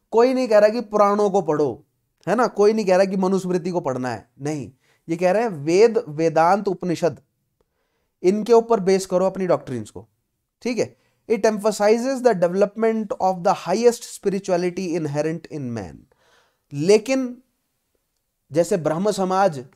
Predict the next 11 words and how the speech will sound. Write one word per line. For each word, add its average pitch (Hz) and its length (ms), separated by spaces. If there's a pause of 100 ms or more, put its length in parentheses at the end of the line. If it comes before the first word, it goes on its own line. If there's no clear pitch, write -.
(400)
बहुत 151 240
ज़्यादा 160 460 (240)
सोशल 214 500
रिफॉर्म्स, 185 540
रिलीजियस 151 540
रिफॉर्म 185 360
की 180 100
बात 151 240
कर 147 120
रहा 131 140
है, 107 200